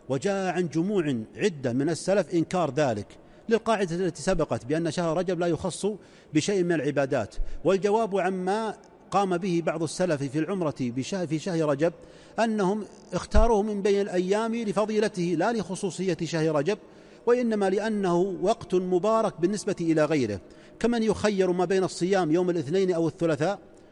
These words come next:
نقول صم يوم الاثنين هو أقرب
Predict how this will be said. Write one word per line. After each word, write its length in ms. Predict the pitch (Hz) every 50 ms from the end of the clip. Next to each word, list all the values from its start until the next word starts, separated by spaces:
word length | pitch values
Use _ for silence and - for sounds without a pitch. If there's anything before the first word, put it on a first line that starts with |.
| - - 170
نقول 260 | 180 - 202 185 -
صم 240 | - 190 214 220 202 - - - - -
يوم 340 | 160 175 175 180 196 220 202 - - - - - - - - -
الاثنين 440 | 170 175 180 - - 180 208 220 180
هو 140 | 175 180 180
أقرب 360 | 170 190 - 175 175 214